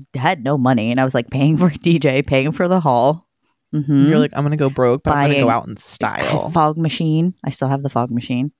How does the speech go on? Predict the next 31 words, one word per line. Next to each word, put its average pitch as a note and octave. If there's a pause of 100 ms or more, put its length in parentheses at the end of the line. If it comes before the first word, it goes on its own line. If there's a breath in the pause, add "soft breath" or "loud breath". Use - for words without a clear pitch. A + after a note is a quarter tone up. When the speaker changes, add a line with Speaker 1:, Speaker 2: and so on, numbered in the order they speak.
(680)
Speaker 1:
Yep. C3+ (520)
Ooh, E3+
I C#3
should A#3
set -
that D#2+
up. - (340)
Speaker 2:
Yeah. D#3
Speaker 1:
Yeah, C3+
at A#2+
Speaker 2:
That's -
Speaker 1:
home. A#3
Speaker 2:
so F#3+
fun. F#2
Speaker 1:
Fog F3
machine, E3
all E3
the D#3 (260)
crazy D#3
decor. B3
We F3
had, D3
like, C#3 (220)
um, D#3
little D3+
trophies G#3+
for, D#3+
like, C3
best C3+
dressed. F#3+ (420)
Mm-hmm. D3+